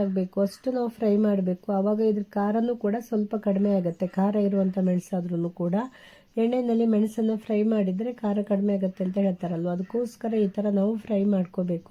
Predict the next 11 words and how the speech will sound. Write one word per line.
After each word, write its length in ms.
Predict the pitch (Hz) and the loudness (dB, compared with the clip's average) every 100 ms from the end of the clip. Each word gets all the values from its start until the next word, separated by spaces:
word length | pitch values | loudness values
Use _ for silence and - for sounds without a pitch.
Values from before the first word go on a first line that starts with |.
| 202 | 0
ನೋಡಿ, 220 | 185 220 269 - - - _ 233 | 2 0 -6 -14 -20 -20 _ -4
ಈ 20 | 233 233 | -2 0
ತರಹ 240 | 208 196 226 214 214 | 0 0 0 -4 -2
ತುಂಬ 200 | 226 233 226 196 | 0 2 2 2
ಬಾಡಿಯೋ 420 | 202 208 214 214 214 214 196 | 2 2 2 2 0 -2 -2
ತನಕನೂ 400 | 208 196 202 233 233 | -2 0 0 0 2
ನಾನು 160 | 202 208 | 2 2
ಇದನ್ನು 260 | 208 220 233 | 2 0 -2
ಫ್ರೈ 160 | - 196 196 | -2 0 2
ಮಾಡ್ಕೊಂಡಿದ್ದೀನಿ. 680 | 196 185 196 185 175 190 240 285 - - - _ 247 | 0 0 -2 0 2 2 0 -4 -18 -20 -20 _ -2
ಇವಾಗ 220 | 247 269 | 0 2